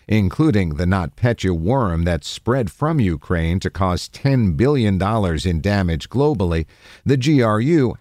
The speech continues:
hasn't shied away from aggressively hacking French targets in the past.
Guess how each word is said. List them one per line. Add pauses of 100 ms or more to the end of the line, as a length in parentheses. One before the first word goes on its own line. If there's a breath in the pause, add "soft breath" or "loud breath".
hasn't
shied
away
from
aggressively
hacking
French
targets
in
the
past.